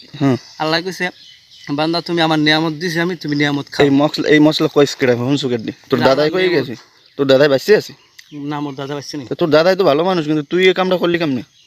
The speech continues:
Speaker 2: এখন কাম করার কি আছে? আল্লাহর নিয়ামত খাইছি আমি। হ্যাঁ, তো
Speaker 1: আবার
Speaker 2: আল্লাহর
Speaker 1: কয় আল্লাহর নিয়ামত খাইছি। এই মশলা হুনছু কেডা?
Speaker 2: এই মশলা কি দিয়েছে এখানে? এখানে আমরা মশলা পাইছি না।
Speaker 1: এখন হন, আমি একটা কথা কই,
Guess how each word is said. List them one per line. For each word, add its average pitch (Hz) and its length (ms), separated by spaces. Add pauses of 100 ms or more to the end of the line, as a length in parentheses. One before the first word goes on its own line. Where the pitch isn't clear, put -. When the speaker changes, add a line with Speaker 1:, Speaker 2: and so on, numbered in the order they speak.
Speaker 2:
এখন 160 120
কাম 165 220
করার 175 240
কি 151 140
আছে? 147 100
আল্লাহর 170 240
নিয়ামত 175 320
খাইছি 135 240
আমি। 123 100
হ্যাঁ, 139 120
তো - 80
Speaker 1:
আবার 156 140
Speaker 2:
আল্লাহর 131 200
Speaker 1:
কয় 127 120
আল্লাহর 127 180
নিয়ামত 123 260
খাইছি। 127 180
এই 147 100
মশলা 175 260
হুনছু 170 220
কেডা? 123 220 (600)
Speaker 2:
এই 165 60
মশলা 196 360
কি 170 100
দিয়েছে 147 220
এখানে? 135 260
এখানে 165 160
আমরা 185 140
মশলা 185 260
পাইছি 131 180
না। 120 100
Speaker 1:
এখন 180 220
হন, 143 220 (800)
আমি 139 120
একটা 139 200
কথা 151 200
কই, 170 180